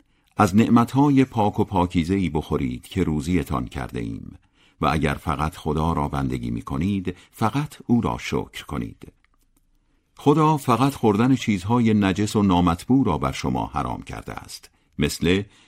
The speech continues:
حیوان مرده، خون، گوشت خوک و حیوان حلال گوشتی که وقت سربریدنش نام غیر خدا را بر آن بردند. البته هر که برای حفظ جانش،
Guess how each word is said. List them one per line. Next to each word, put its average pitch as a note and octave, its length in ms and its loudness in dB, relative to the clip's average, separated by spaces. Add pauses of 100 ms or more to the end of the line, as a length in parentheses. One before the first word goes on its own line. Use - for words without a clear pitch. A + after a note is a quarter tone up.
(480)
حیوان G#2+ 400 6
مرده، D#2+ 640 0
خون، F2 580 2 (140)
گوشت F#2 300 0
خوک A#2 440 0
و G2 120 2
حیوان F2+ 560 4 (220)
حلال F#2+ 440 2
گوشتی B2+ 360 0
که A#2 120 -2
وقت G2+ 300 0
سربریدنش D2 880 0 (220)
نام G#2+ 400 2
غیر A2+ 400 2
خدا C2 360 -4
را B1 140 -6
بر C2 180 -4
آن A1+ 100 -8
بردند. - 600 -12 (1120)
البته G2+ 640 4
هر B2+ 160 0
که B2 160 0
برای F2+ 340 2
حفظ D#2+ 280 -2
جانش، D#2 600 0